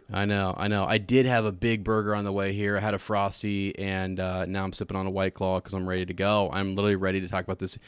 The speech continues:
this, this, this show, dude. I, let me, so you've watched, let's go over what we've done here because it came out on, on, um, Tuesday,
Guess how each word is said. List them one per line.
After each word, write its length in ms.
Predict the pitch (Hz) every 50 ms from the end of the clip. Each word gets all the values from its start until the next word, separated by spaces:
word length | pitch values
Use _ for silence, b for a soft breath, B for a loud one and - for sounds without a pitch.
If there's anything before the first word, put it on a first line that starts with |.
| B B B B B
this, 220 | B 120 113 - -
this, 360 | - 127 127 113 - - -
this 160 | - 127 147
show, 360 | 135 - - 151 175 180 139
dude. 180 | 107 120 123 110 -
I, 420 | 92 113 127 147 160 170 170 156 - -
let 100 | 123 160
me, 220 | 202 220 160 - 139
so 120 | - 160
you've 280 | 165 196 233 262 220 196
watched, 260 | 175 160 160 156 -
let's 100 | 165 -
go 120 | - 208
over 140 | 220 202 170
what 180 | 143 147 139 123
we've 180 | 123 107 92
done 240 | 92 117 110 104 98
here 160 | 98 95 95
because 460 | 92 104 - 127 117 113 107 101 95
it 100 | - 101
came 240 | 104 - 156 160 175
out 200 | 170 156 147 131 -
on, 300 | 123 120 120 110 101 - _ _ _ _ -
on, 420 | 110 110 110 107 107 104 104 104 104
um, 380 | 101 98 98 98 95 95 92 _ -
Tuesday, 760 | - - 160 180 180 139 117 - 107 98 85 82 90 104 117